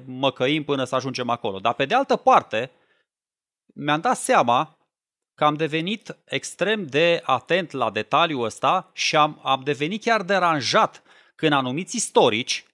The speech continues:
acum, uite, o să-l menționez pe Andrei Pogăceaș, sper să nu se supere.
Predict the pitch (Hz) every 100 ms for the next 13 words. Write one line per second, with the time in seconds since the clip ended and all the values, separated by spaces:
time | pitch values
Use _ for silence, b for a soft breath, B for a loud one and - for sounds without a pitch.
0 | _ _ _ _ _ _ _ - 190 214
1 | 208 196 156 151 180 165 175 156 185 190
2 | - 175 175 180 180 170 160 165 147 -
3 | 160 196 202 196 151 - - 92 92